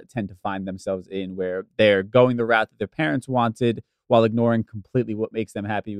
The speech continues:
and they don't realize they can kind of have both. Um, it's gonna be a little bit more difficult, but you, you can find that, that balance somewhere between. So that, that's beautiful that you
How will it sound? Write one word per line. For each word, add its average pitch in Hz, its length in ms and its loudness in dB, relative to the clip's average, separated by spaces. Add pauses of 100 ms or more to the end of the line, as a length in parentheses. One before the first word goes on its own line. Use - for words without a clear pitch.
and 101 120 -8
they 107 80 -4
don't 104 100 -4
realize 101 280 0
they 98 180 -6
can 98 80 -10
kind 104 180 -2
of 92 80 -8
have 95 220 -4
both. 101 360 2 (420)
Um, 92 360 -2
it's 101 160 -10
gonna 120 100 2
be 120 60 6
a 117 40 6
little 123 180 6
bit 117 60 -4
more 113 120 4
difficult, 123 640 2
but 117 300 6 (260)
you, 117 180 4
you 120 200 0
can 127 260 -2
find 117 280 2
that, 104 220 2
that 104 180 0
balance 104 320 -4
somewhere 98 240 -2
between. 104 340 -4
So 104 140 -2
that, 104 140 0
that's 107 180 -4
beautiful 113 380 -2
that 95 140 -2
you 95 240 -4